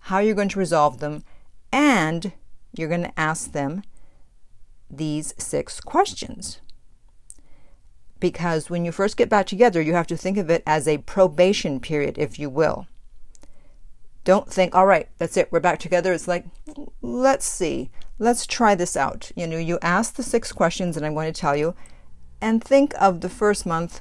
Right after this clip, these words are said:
or so as probation. Let's see if things really have changed. And if not, well, you can always be the one to leave this time.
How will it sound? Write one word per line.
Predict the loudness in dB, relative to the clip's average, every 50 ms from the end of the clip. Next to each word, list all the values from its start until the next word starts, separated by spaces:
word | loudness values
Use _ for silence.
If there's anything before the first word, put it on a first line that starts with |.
| -6 -4
or | -4 -4
so | -2 0 0 0 0 0 -4 -6 0
as | 2 2 2 0
probation. | -2 -2 -2 -2 -2 -2 -6 -6 -6 -8 -6 -4 0
Let's | 0 0 0 0 -2
see | -2 0 2 2 0
if | 0
things | 0 0 0 0 0 -4 -6 -10 -14 -16 -16 -18 -16 -16 -14 -12 -8
really | -2 0 2 2 4 2 2 0 -2 -4 -8 -14 -16 -16 -16 -18 -18 -20 -16 -6
have | 0 4 4 4 4 2 -2
changed. | -8 -6 -4 -4 -6 -6 -8 -10 -10 -10 -12 -12 -14 -16 -16 -14 -14 -14 -14 -14 -16 -14 -16 -16 -16 -18 -20 -18 -18 -18 -18 -18 -18 -18 -18 -20 -20 -20 -20 -20 -18 -18 -18 -18 -12 -8
And | -6 -6 -6
if | -4 -2
not, | 0 2 2 2 2 0 -4 -12 -12 -12 -12 -14 -14 -14 -16 -16 -16 -18 -20 -20 -20 -18 -12 -6
well, | -2 0 0 0 -2 -4 -8 -16 -18 -18 -18 -20 -20 -20 -20 -18 -16 -14 -12 -10 -10 -10 -10 -12 -12 -10 -6
you | -6 -4 -4
can | -4 -2 -2
always | -2 -2 -2
be | -2 -4 -4
the | -4 -2
one | -2 -4 -4
to | -4 -6 -6
leave | -6 -8 -8 -10
this | -10 -10 -10
time. | -8 -10 -10 -10 -10